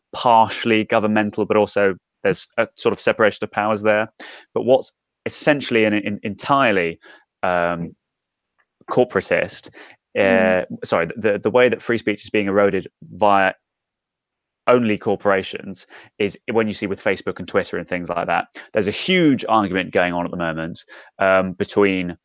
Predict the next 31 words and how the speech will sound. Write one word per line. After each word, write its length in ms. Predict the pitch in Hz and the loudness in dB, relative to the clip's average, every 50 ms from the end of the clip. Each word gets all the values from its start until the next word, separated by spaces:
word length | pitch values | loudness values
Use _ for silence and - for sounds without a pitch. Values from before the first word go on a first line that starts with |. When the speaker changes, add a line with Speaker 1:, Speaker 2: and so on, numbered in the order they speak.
| _ _ _ _ | _ _ _ _
Speaker 1:
uh, 240 | - 92 90 - 104 - | -2 0 0 0 0 -2
about 300 | - - 110 107 - - | 0 0 -2 -2 -2 -4
censorship 520 | - - 90 85 - - 87 - 90 85 - | -4 -4 -4 -4 -6 -8 -6 -4 -4 -4 -4
and 100 | 92 92 | -4 -2
what 140 | 98 104 | -2 -2
you 60 | 101 104 | -4 -4
should 200 | - - 107 87 | -4 -4 -4 -4
and 100 | 87 82 | -4 -8
shouldn't 240 | - - 98 92 85 | -8 -8 -8 -6 -4
be 100 | 90 87 | -4 -4
able 160 | 85 85 85 | -2 -4 -6
to 100 | - - 92 | -10 -14 -8
say. 340 | - - 92 82 82 85 90 - - 440 - - - | -2 0 0 0 0 -2 -6 -6 -6 -6 -8 -8 -4
And 100 | - 104 | -2 -2
I'm 80 | 104 101 | -2 0
sure 200 | - - 139 135 | 2 4 4 6
you've 140 | 127 117 98 | 4 4 2
looked 180 | 107 104 - | 0 -2 -2
into 260 | 104 104 95 - - 92 | -4 -6 -4 -4 -2 -2
it, 180 | 90 - - - - - | -2 -2 -4 -8 -12 -8
um, 400 | - 92 87 85 85 85 85 82 - _ _ _ - | -4 -2 0 0 0 -2 -4 -8 -14 _ _ _ -6
a 40 | 92 | -2
great 220 | - 98 90 85 | 0 0 0 0
deal, 180 | 92 95 90 87 | 0 0 2 2
or 80 | 85 85 | 0 0
at 40 | |
least 200 | 95 95 87 - | -2 -4 -6 -6
you've 100 | - - | -8 -4
heard 200 | - 104 98 90 | 0 0 2 2
about 320 | 85 80 82 80 80 - - | 2 0 -2 -2 -2 -4 -4
it. 180 | - - - | -4 -4 -6